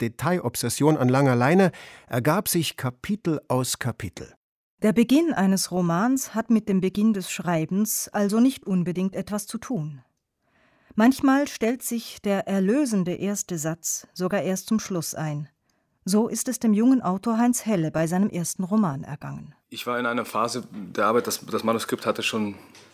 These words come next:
Speaker 3: den Umfang, den es jetzt hat. Und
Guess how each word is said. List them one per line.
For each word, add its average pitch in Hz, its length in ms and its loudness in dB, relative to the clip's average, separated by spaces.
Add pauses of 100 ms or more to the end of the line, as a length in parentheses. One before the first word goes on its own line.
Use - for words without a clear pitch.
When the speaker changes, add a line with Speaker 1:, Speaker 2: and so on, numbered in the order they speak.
(340)
Speaker 3:
den 101 120 -4
Umfang, 107 320 -4
den 104 80 -6
es 98 100 -8
jetzt 98 200 -6
hat. 127 200 -6 (1300)
Und 98 400 -6